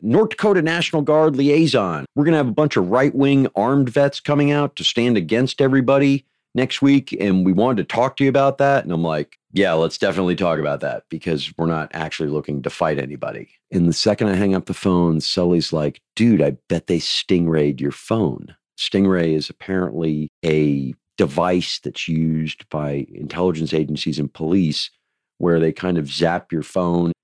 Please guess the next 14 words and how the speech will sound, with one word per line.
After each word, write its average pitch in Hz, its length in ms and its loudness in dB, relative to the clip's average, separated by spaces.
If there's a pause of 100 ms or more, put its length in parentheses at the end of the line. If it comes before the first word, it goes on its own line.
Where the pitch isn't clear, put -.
(140)
and 85 200 0
then 80 400 0
they're 85 160 2
in 85 260 0
your 78 140 -2
phone. 73 420 -6 (240)
So 82 240 0
he's 78 180 0
like, 76 260 -2
"Dude, 95 280 2
your 80 100 -4
phone's 78 380 -4
been 71 140 -10
stingrayed." 71 560 -6